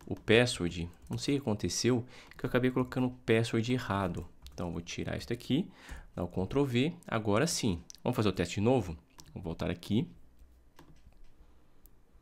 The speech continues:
Atualizando, atualizando, atualizando. Tá aqui o outro e-mail enviado com sucesso, tá vendo aqui? O teste. Então, era esse o problema. O primeiro problema foi,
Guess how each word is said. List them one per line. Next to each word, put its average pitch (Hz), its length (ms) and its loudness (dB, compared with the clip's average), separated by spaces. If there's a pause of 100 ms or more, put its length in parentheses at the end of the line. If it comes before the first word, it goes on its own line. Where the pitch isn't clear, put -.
(600)
Atualizando, 101 720 2
atualizando, 98 520 2
atualizando. 139 580 2 (140)
Tá 165 80 2
aqui 131 340 2 (120)
o 131 60 -2
outro 117 300 6
e-mail 101 340 6
enviado 92 320 2
com 101 100 0
sucesso, 85 300 -2
tá 87 80 0
vendo 85 160 2
aqui? 131 260 2 (640)
O - 80 0
teste. 104 340 4
Então, 165 320 4 (120)
era 180 260 4
esse 139 400 0
o 143 40 4
problema. 101 600 2 (760)
O - 40 -20
primeiro 123 360 8
problema 110 360 6
foi, 147 380 4